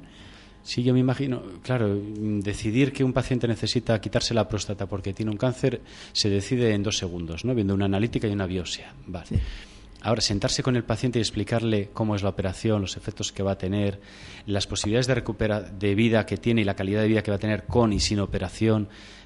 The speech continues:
Speaker 1: todo eso lleva mucho tiempo,
Speaker 2: Claro.
Speaker 1: ¿no? Y que el paciente haga, elabore toda esa información y piense que para él, de acuerdo a sus valores, qué es lo que quiere.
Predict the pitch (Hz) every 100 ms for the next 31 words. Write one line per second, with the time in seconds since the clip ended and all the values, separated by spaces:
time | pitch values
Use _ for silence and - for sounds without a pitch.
0 | - 101 107 147 139 127 101 85 78 -
1 | 110 104 98 127 - 107 139 - 139 107
2 | 170 98 107 98 - 123 127 113 117 95
3 | 98 98 120 101 113 117 - 110 117 113
4 | 110 - 160 196 104 117 104 - 98 95
5 | 98 101 123 120 95 95 123 127 - 110
6 | 113 135 156 175 - - - - - -
7 | - - 120 117 110 107 - 92 82